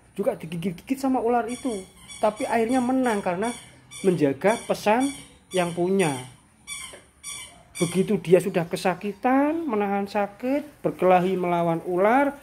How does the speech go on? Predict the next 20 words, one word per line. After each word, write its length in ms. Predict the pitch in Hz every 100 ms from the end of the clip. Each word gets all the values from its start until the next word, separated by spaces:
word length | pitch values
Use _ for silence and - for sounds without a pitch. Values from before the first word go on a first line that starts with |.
| - -
demi 240 | 165 165
menjaga 480 | 170 170 151 165 160
anaknya, 560 | 175 175 - 202 294 330 - - - - - - 262
ngertine 480 | 262 262 262 339
malah 240 | 320 277 262
sing 240 | 262 233 226 226 - _ - - - -
anaknya 340 | 220 220 226 220
berdarah 400 | 160 175 175 185
itu 360 | 190 359 370 - -
karena 400 | 202 196 247 359 - - - -
dimakan 400 | 175 170 190 196
kucing. 200 | 269 262
Padahal 200 | 302 -
anaknya 300 | 294 311 381
ndak 160 | 254 220 302
apa-apa, 760 | 330 339 359 285 247 226 233 226
itu 280 | 233 302
kena 320 | 302 208 247 269
percikan 440 | 226 240 254 247
darahnya 440 | 165 160 175 208